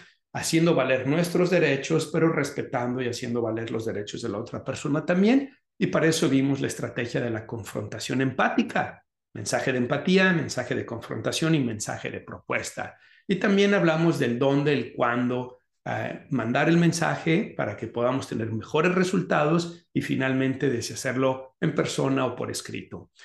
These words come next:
Ahora vamos a la recomendación que tengo para ustedes del libro. Y tengo un libro que les quiero sugerir. Déjenme, les enseño, aunque esta es una edición viejita, déjenme les muestro.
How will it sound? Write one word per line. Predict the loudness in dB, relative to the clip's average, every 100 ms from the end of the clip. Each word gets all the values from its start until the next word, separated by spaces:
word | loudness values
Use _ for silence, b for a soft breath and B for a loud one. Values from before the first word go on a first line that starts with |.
| b b
Ahora | 4 4
vamos | 6 6 6
a | 4
la | 2
recomendación | 2 2 4 4 4 2
que | 2
tengo | 0 2 2
para | 2 0
ustedes | 4 4 6 4 -2 -2
del | 2 4
libro. | 6 6 4 2 B B -2
Y | 0 4
tengo | 6 8 6 8
un | 6 8
libro | 6 6 4
que | 2
les | -2
quiero | -2 0
sugerir. | 0 0 2 2 2 0
Déjenme, | -4 -2 0 0 -2 -6 -2
les | -2 2
enseño, | 2 2 2 4 6 4 2
aunque | 2 2
esta | 4 4
es | 6
una | 4
edición | 4 4 4 4 4
viejita, | 2 2 2 2 0 -2 -6 _ _ _ _
déjenme | -4 -2 0 0
les | -2 -6 -2
muestro. | -2 -2 -2 -2 -2 -10